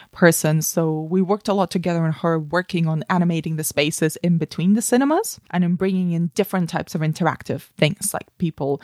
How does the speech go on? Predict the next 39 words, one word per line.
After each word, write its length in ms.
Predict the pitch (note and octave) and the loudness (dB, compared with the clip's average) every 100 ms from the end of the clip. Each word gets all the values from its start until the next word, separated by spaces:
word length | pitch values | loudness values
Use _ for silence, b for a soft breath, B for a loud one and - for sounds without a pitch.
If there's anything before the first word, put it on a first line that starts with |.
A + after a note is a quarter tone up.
| B B B - | B B B 0
doing 220 | E3 D#3 | 4 4
games 360 | D#3 F#3+ F3+ F3+ | 6 4 4 2
installations 840 | E3 - D3 C3+ D#3 C#3 C#3+ - | 0 0 -2 -2 0 -2 -2 -2
and 140 | D#3 | -2
kind 100 | D#3 | 0
of, 180 | D#3 - | -2 -2
um, 300 | - - G3 B B B | -2 0 -2 B B B
live 540 | E3+ E3+ E3 E3 E3 - | 0 4 4 4 0 -2
fake 340 | - E3 D#3+ - | 0 2 2 0
tattooing 720 | E3 - G#3 E3 - C3+ D#3 - | 0 2 0 0 -2 -2 -4 -2
and, 540 | D#3+ D3+ D3+ D3+ D#3 D#3 | -2 0 0 0 0 -2
um, 420 | D#3+ D3+ D3+ D#3 - | -4 -6 -4 -4 -2
nails 720 | F#3 F3 F3+ F3+ D#3 - - | 0 2 2 0 0 -2 -2
and 160 | E3+ E3 | -2 -2
stuff 260 | - G#3+ | 0 0
like 120 | A#3 G#3 | 0 0
that. 200 | G#3 F3+ | 0 0
Like 180 | A#3 - | -2 0
every 260 | A3+ G#3+ C#4 | -2 0 -2
single 300 | - G#3 G3+ | 2 2 2
nook 180 | G3 F3 | 0 0
and 120 | F3+ | -2
cranny 440 | D#3+ D3+ D#3 D3+ | 0 -2 0 -2
of 260 | - D#3 - | -2 -4 -4
the 60 | E3 | -10
space 440 | - - E3 - | 0 0 0 -2
that 140 | E3+ | -2
we 180 | D#3 D#3 | 0 -2
could 360 | E3 F3+ D3+ D3 b b - | -2 2 2 0 b b -2
put 160 | C4 | 0
something 360 | - C#4 C#4+ C#4+ | 0 0 0 0
on, 380 | D#4 G#4+ G#4+ G3+ | 2 0 -2 -4
we 140 | F3 F#3 | 0 2
would 140 | E3+ | 2
have 200 | E3 D#3 | 2 0
an 60 | D3+ | 0
event 280 | C#3 - | 0 -2
happening 380 | - - D#3+ D#3+ | -4 -4 -2 -2
there. 220 | - - | -2 -2